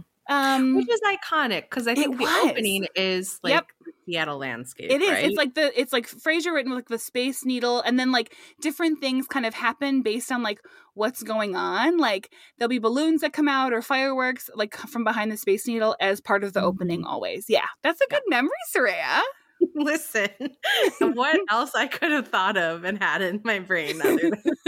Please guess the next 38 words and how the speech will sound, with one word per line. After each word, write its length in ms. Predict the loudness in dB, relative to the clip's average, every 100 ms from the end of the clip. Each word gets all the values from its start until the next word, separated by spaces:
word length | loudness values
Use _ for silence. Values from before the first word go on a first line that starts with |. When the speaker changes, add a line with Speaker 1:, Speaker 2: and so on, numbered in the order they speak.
| 0 0 0
Speaker 1:
<laughs> 40 |
Speaker 2:
these 240 | 2 2 2
are 100 | 0 0
opening 440 | -4 -6 -8 -6
credits. 680 | -4 -4 -4 -10 _ -20 -20 _
Who's 440 | -16 -4 2 2
to 120 | 2
Speaker 1:
So, 100 | 0 -2
Speaker 2:
say? 100 | 0 2 2 0 -2 -2 -2 -2
Speaker 1:
<laughs> 100 | 0
so 200 | -2 -2
Frasier 420 | 0 0 2 2
has 180 | 2 0
a 80 | -4
brother 600 | 0 0 0 0 2 0 -4 -20 -6
named 180 | 0 2
Niles 380 | 4 2 0 -2
Crane, 460 | -4 -4 -2 0
who's 260 | 0 0 -4
played 380 | -4 -2 -2 0
by 340 | 0 2 0
David 340 | -2 -2 -2 -2
Hyde 240 | -2 -4
Pierce. 460 | -4 -2 -4 -8 -14 -20 -18 -4
Um, 260 | -2 0 0
Niles 280 | 2 2 -2
is 100 | -8 _ 0
also 360 | 0 0 0
a 100 | 0
psychiatrist, 1040 | 0 0 0 -2 -6 -4 -2 -2 -2 -6 -2
um, 200 | 0 2
but, 140 | 2
like, 160 | 0 -4 -4
uh, 300 | -2 -2 -4
not 260 | 0 0 2
a 60 | 2
radio 400 | 2 2 -2 -2
one, 240 | -2